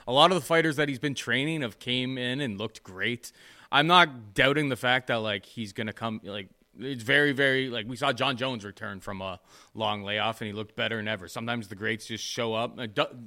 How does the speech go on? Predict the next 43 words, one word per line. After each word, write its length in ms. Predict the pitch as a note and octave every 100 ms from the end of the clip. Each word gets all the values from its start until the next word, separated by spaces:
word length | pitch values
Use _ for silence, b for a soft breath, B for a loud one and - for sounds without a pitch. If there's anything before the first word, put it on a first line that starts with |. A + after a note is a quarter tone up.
| C2+ E2
uh, 260 | A2+ A2 G#2
George 320 | G2+ E3+ E3+
Saint 260 | F3+ E3+ -
Pierre 340 | E3 D#3 B2
versus 300 | A2 B2 A2+
Michael 320 | C#3 C3+ C3
Bisping 480 | A#2 C3 - F#2+ F2 b b b -
came 220 | C#3+ C3+
off 200 | B2 -
the 60 | A#2+
shelf 360 | C3 A#2 A2
after, 340 | A#2 A2 - -
after 280 | B2 -
a 60 | A2+
long 280 | G#2+ A2 G#2
time. 340 | G#2 F#2 F2 _ _ _
Came 260 | - C3 A#2+
in, 220 | A#2+ G#2+
looked, 340 | G#2+ G2+ - -
looked 240 | B2 A2+
tremendous. 420 | - G2+ F2 F2+
Henry's 360 | B2 E3 F3+ C#3+
on 180 | C#3+ C#3+
that 160 | C3
level. 320 | B2+ B2+ G#2
He's 140 | G2+ A#2+
in 120 | D#3
the 80 | D3
convers-, 400 | C#3 C3+ B2 A2+ b b b -
maybe 220 | G3 A3
not 180 | G#3+ G3+
on 160 | F#3+
the 80 | F3
conversation 640 | D3+ D#3 D3 D#3 D3+ C#3
with 180 | A2+ C3+
those 220 | E3 C#3+
guys 240 | D#3 D3+ D3+
'cause 140 | G2+
he 80 | C3
didn't 180 | C#3 D3+
really 240 | C3 C3
hang 260 | A2+ A#2+ B2
around. 580 | G2+ G2 B2 C3+ C3